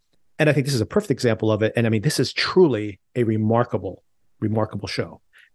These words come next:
And I would recommend it to everybody. Like, this is, like, unqualified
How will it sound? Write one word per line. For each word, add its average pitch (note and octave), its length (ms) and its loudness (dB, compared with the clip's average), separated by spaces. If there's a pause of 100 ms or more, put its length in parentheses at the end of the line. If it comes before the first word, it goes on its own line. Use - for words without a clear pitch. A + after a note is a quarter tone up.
And G#2+ 280 0
I G#2+ 100 0
would G#2 120 0
recommend A2 360 0
it G#2 100 -4
to - 300 -2
everybody. G#2+ 640 -4
Like, A2+ 140 -6
this C3+ 160 -4
is, A#2+ 80 0
like, G#2 180 -2
unqualified A2 760 0